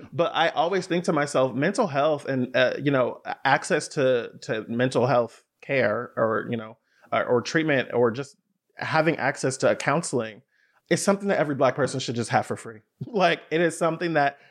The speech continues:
Speaker 2: needs to be a part of this country's reparations to what it did to Black people. And that would probably extend to Latino and Indigenous and, uh, and Asian
Speaker 1: Mm-hmm.
Speaker 2: folks. And, you know, so many different, like, e-, elements of people. Like, it's not something that we should have to, like,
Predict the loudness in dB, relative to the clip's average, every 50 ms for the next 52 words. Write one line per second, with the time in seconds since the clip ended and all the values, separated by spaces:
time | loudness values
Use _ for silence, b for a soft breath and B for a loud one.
0 | b b 2 2 2 2 2 -2 -2 2 2 0 0 0 2 4 4 4 4 2
1 | 0 0 0 -2 -6 -12 _ _ _ _ -6 0 0 0 0 0 -2 -4 -2 -2
2 | 0 4 4 4 4 4 0 0 -2 -4 -8 -12 -10 -4 -4 -2 -2 -2 -4 -6
3 | -6 -8 -10 -8 -10 -6 -6 -6 -8 -8 -10 -12 -12 -12 -14 -18 b b b b
4 | b b b 0 0 0 2 0 -2 -4 -4 0 0 0 0 2 0 2 0 0
5 | -2 -6 -2 2 2 2 2 0 -2 0 0 2 2 0 -2 -6 -2 0 0 0
6 | 0 -2 -2 0 2 2 2 0 0 -2 -2 -2 -2 -2 -2 0 0 2 2 2
7 | 0 -2 -6 -6 -2 0 2 2 4 2 2 2 0 -2 -8 -10 -12 -2 2 4
8 | 4 4 2 0 0 0 0 2 2 2 2 2 2 2 0 0 -2 -2 -4 -14
9 | b b b b b b b b 0 2 2 2 2 0 -4 -2 2 4 4 4
10 | 2 0 -2 0 0 2 2 0 0 2 0 0 0 2 0 -2 -2 0 2 2
11 | 2 2 2 -2 -2 0 2 2 2 2 0 -2 -4 -4 -8 -6 -4 -6 -4 0
12 | 0 2 2 2 0 0 -2 -2 0 2 2 2 2 2 0 0 0 2 2 2
13 | 2 0 0 0 0 2 2 2 2 2 0 2 2 0 -2 -4